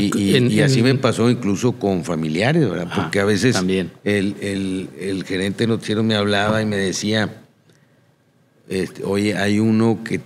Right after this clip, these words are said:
Speaker 2: lleva tus apellidos,
Speaker 1: Ah, caray.
Speaker 2: hizo esto". Ni
Speaker 1: Ni
Speaker 2: modo.
Speaker 1: modo.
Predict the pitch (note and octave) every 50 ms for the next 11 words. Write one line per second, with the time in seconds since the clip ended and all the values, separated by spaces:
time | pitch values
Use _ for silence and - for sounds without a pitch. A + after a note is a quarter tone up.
0 | - - - G2 G#2 G#2 G2 - - D#2+ F#2+ - - - F2 E2+ F2+ G2 G#2 G#2+
1 | G2 F2 - - - - _ _ _ _ _ _ _ _ _ _ _ _ _ _
2 | - - - - - - G#2+ F2+ E2+ G2+ A2 G2 G2+ G#2 G#2+ A2+ G#2 - - -
3 | - - _ _ _ _ _ _ _ _ _ _ _ _ _ _ _ _ _ _
4 | _ _ _ _ _ _ _ _ _ _ _ _ _ _ _ _ _ _ _ _
5 | _ - - - - G#2+ G2 F#2+ G2 A#2+ D#3+ - A2+ B2+ B2+